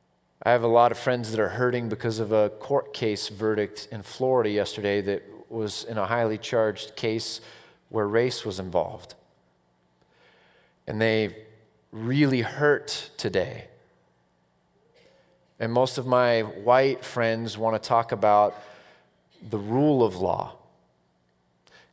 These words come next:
and get into the case. Well, why was the verdict what it was? Because of the rule of law. Well, look, the rule of law doesn't mean anything.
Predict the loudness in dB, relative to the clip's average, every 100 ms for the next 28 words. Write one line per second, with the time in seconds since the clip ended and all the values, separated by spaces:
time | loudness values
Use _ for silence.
0 | -10 -4 -2 -2 -2 -4 -2 2 2 2
1 | -2 2 6 6 6 4 4 0 -2 0
2 | 2 0 0 2 2 4 4 4 -2 -6
3 | -6 -6 -4 -4 0 2 4 4 4 4
4 | 4 4 6 4 4 -6 -6 -2 0 2
5 | 6 8 8 8 8 2 0 -2 0 2
6 | 2 0 -2 -6 -8 -8 -10